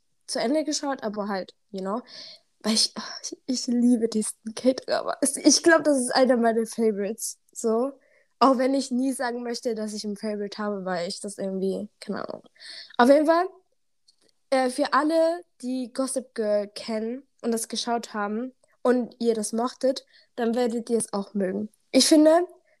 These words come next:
Tempt ist so wie eine koreanische Version von Gossip Girl. Außer,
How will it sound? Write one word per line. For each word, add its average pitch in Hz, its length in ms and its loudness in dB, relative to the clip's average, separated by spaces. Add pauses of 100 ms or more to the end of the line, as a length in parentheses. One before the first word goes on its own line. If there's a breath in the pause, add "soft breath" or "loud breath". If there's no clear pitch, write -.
(180)
Tempt 294 400 0
ist - 280 0
so 254 140 0
wie 247 100 0
eine 233 180 -2
koreanische 233 720 -2
Version 226 400 -4
von 214 200 -6
Gossip 208 360 -6
Girl. 196 240 -2
Außer, 320 480 6